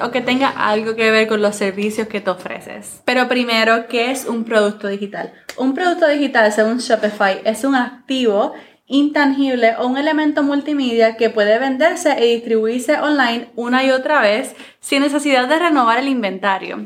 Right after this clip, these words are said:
So, no tienes nada físico que vender, lo vendes todo por internet. De hecho,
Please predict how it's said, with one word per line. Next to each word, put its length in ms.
So, 180
no 140
tienes 320
nada 320
físico 540
que 160
vender, 360
lo 160
vendes 300
todo 360
por 300
internet. 680
De 160
hecho, 280